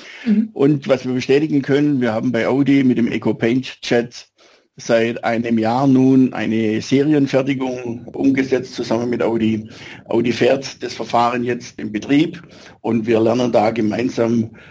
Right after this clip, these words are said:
Speaker 2: wie wir das in der Automobilindustrie umsetzen können. Das Ganze ohne Overspray, wie schon gesagt. Und
Speaker 1: Mhm.
Speaker 2: wir glauben auch, dass das Ganze für andere Anlagen und Lackieraufträge möglich ist.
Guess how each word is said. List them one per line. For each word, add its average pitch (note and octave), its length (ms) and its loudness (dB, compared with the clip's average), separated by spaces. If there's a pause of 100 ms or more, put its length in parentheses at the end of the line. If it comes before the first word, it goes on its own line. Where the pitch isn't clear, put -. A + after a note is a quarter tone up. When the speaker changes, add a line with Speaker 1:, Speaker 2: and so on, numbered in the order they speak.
(200)
Speaker 2:
wie A2 120 -2
wir A2 80 0
das G#2+ 300 -2
in G#2+ 200 0
der G2+ 220 2
Automobilindustrie A2+ 800 0
umsetzen C3 460 0
können. A2+ 280 0
Das G2+ 160 -2
Ganze G#2+ 320 0
ohne A2 220 2
Overspray, A#2 420 0
wie A2 100 -4
schon G#2 140 0
gesagt. G2 420 -4 (680)
Und A2 180 2
Speaker 1:
Mhm. A2 140 2 (140)
Speaker 2:
wir A2+ 100 0
glauben D3+ 260 4
auch, D3 160 0
dass - 680 -6 (220)
das B2+ 360 -2
Ganze C3 720 0
für - 160 0
andere B2+ 520 -2
Anlagen B2+ 680 2
und - 480 -8 (340)
Lackieraufträge A#2 1400 -2
möglich D3 540 2
ist. - 340 -8